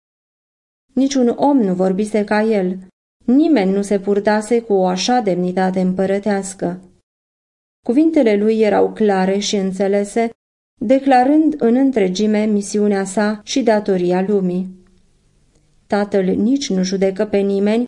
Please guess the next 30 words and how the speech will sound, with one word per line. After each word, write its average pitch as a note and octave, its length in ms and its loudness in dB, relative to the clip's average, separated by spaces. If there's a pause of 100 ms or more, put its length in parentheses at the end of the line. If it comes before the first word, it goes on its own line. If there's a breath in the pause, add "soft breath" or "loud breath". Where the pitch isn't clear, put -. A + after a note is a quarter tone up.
(120)
ci B3 140 -4
toată D#4 320 2
judecata G#3 600 0
a G3+ 80 2
dat-o G#3+ 340 -2
Fiului, G#3 520 0 (120)
pentru C4 280 0
ca A#3+ 200 2
toți D#4 400 -2
să - 180 -6
cinstească G3+ 720 -2
pe G3 140 -2
Fiul A#3 480 -2
cum G3+ 200 -4
cinstesc G3 640 -4
pe G#3+ 160 -6
Tatăl. F#3+ 560 -4 (1200)
Cine A#3 240 2
nu D4 120 2
cinstește C#4 720 0
pe F#3 180 0
Fiul, A#3 380 0
nu B3+ 220 2
cinstește G#3 680 -2
nici C#4+ 340 0
pe E3+ 140 0
Tatăl F#3 460 -2
care F#3 260 0
l-a F#3 140 0
trimis. G3+ 540 -4